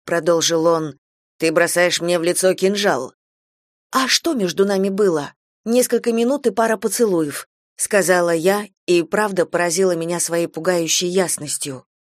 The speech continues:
Вот и всё, что между нами было. Боги, я была такой затворницей.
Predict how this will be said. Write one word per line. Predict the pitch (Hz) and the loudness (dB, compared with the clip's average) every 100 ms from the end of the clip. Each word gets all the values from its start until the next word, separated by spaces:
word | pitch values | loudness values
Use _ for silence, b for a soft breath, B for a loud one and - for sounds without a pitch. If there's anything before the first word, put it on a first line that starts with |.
| _ _ _ _ - | _ _ _ _ -2
Вот | 254 302 | 0 0
и | 294 | 0
всё, | - 320 | -4 -4
что | - 190 | -4 -2
между | 180 185 170 | -2 -2 -2
нами | 175 175 156 | -4 -4 -6
было. | 151 156 147 147 - _ _ _ - | -2 -2 -4 -10 -16 _ _ _ -10
Боги, | 196 214 240 196 160 | -2 4 4 4 -2
я | 156 151 214 | -4 -2 -2
была | 214 226 | -2 -4
такой | 214 - 202 - 285 254 - _ _ _ _ - | -6 -8 -10 -6 -6 -6 -12 _ _ _ _ -4
затворницей. | 185 233 226 233 220 160 147 - 147 131 | -2 -2 0 2 2 0 -4 -6 -6 -10